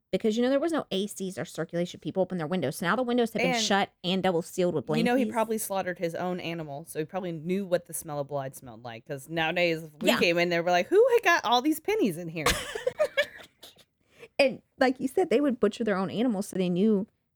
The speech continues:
Speaker 1: the smell of, like, a slaughterhouse. So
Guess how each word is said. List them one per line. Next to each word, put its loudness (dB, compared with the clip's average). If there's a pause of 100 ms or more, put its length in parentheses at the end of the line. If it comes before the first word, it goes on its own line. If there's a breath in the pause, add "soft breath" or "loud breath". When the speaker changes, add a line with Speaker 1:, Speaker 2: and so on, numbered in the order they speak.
Speaker 1:
the -20
smell -6
of, -10
like, -12
a -20
slaughterhouse. -6 (1000)
So 2